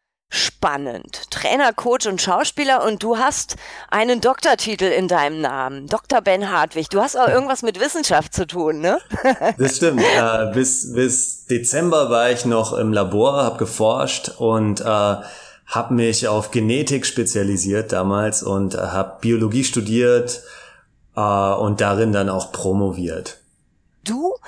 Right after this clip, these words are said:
Speaker 1: bist ja mein ehemaliger Impro-Trainer, also du bist immer noch Improvisationstrainer, das, da haben wir uns auch kennengelernt.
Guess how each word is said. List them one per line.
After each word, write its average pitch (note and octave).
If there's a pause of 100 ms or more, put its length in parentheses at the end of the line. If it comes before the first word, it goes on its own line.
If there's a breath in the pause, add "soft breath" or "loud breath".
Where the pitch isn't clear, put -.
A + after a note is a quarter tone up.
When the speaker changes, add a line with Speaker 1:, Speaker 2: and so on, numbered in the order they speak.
(160 loud breath)
Speaker 1:
bist C#4+
ja E3+
mein A3+
ehemaliger B3
Impro-Trainer, G3+
also F3+
du F#3+
bist E4
immer A#3
noch G3
Improvisationstrainer, G3+
das, G3
da A3
haben D4+
wir A3
uns G#3
auch G3
kennengelernt. A3+